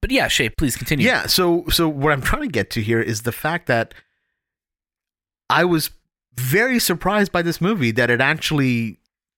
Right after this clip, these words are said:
Speaker 2: succeeded in, in what I wanted this movie to be. I wanted it to be fun, action-packed, gory, and just,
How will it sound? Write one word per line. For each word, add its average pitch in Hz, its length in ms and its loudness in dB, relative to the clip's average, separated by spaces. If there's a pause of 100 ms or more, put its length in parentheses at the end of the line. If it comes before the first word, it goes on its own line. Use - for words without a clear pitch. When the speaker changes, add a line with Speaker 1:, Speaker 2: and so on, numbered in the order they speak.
(100)
Speaker 2:
succeeded 156 920 0
in, 123 440 0 (1080)
in 139 180 2
what 147 160 2
I 147 60 4
wanted 131 420 2
this 120 200 -2
movie 110 180 0
to 110 120 -2
be. 156 260 2
I 117 140 2
wanted 127 300 2
it 120 100 -2
to 123 40 -4
be 117 160 -2
fun, 175 680 -2 (180)
action-packed, 135 1000 -2 (280)
gory, 170 640 2 (540)
and 143 140 0
just, 233 240 -2